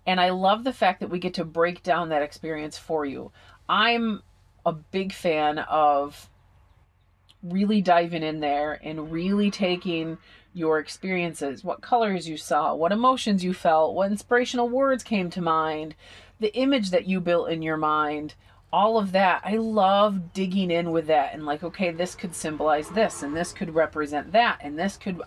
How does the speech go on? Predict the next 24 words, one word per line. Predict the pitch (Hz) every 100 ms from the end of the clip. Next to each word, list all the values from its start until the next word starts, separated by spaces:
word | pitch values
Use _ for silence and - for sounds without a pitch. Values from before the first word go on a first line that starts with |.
| -
honor | 165 185 170 160 - - -
this | 175 214 -
part | - 254 240
of | 196
yourself, | 165 160 170 143 139 147
and, | 147 - - - - -
and | 165 175
this | 190 -
could | - 202 180
be | 180 190 190 196 - -
a | 196
direction | 196 190 208 - 196 170
that | 165 -
it's | 175 165 175
guiding | 165 175 202 196
you | 196 202
to | 220
move | 208 262 226 190
to. | - 165 156 151
And | 147 147
it | - 180 -
really | 185 190 208 240 262
helps | 202 - 185 180 - -
to | - 180 165 165